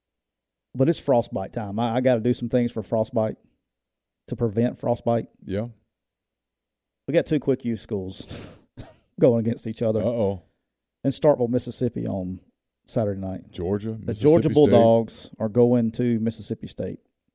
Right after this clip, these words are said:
Speaker 1: Georgia is a sixteen-point favorite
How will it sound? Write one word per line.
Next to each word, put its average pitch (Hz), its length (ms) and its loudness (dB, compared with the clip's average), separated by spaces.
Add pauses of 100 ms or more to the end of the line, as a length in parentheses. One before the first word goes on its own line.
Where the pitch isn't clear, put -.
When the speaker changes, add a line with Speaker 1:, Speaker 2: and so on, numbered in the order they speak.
(1300)
Speaker 1:
Georgia 143 600 8
is 120 680 2
a 127 160 -8
sixteen-point 147 840 -4
favorite 104 500 -8